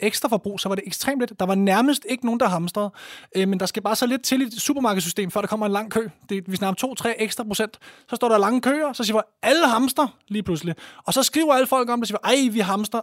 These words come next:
Men, men det er faktisk virkelig en nyhedsbias der. Jeg tror, at det er langt de flereste danskere, der har ringet til en restaurant i et andet postnummer for at få en, øh, en steak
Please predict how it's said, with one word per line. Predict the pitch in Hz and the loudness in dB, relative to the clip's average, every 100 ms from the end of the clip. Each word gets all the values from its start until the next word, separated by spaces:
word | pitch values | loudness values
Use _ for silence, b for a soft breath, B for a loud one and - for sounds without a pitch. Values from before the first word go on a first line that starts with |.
| - | -4
Men, | 202 190 | -4 -4
men | 190 190 180 - | -6 -8 -8 -6
det | |
er | |
faktisk | 190 240 254 | 0 0 0
virkelig | 262 | 0
en | 214 202 | 2 4
nyhedsbias | 226 - 190 175 160 | 4 2 2 2 0
der. | 165 | -4
Jeg | 196 | -4
tror, | - - 233 | -2 -2 -2
at | 175 | -2
det | 165 | -4
er | 139 | -6
langt | 127 131 208 285 - | -6 -2 -2 -2 -6
de | 214 | -8
flereste | - 170 170 175 190 B B B B - | -4 -2 -2 -4 -8 B B B B 0
danskere, | 156 160 196 | 0 0 0
der | 170 | 2
har | 160 | 2
ringet | 160 160 190 | 2 2 2
til | - 180 | 2 0
en | 151 151 | 2 0
restaurant | 147 160 151 185 | 0 -2 -2 -2
i | |
et | 175 | -2
andet | 160 175 | -2 -2
postnummer | 165 160 190 175 151 | -2 -2 -4 -6 -6
for | 170 | -6
at | 147 | -4
få | 180 170 | -4 -4
en, | 170 165 | -4 -4
øh, | 151 151 | -4 -6
en | 156 | -6
steak | - 160 | -4 -4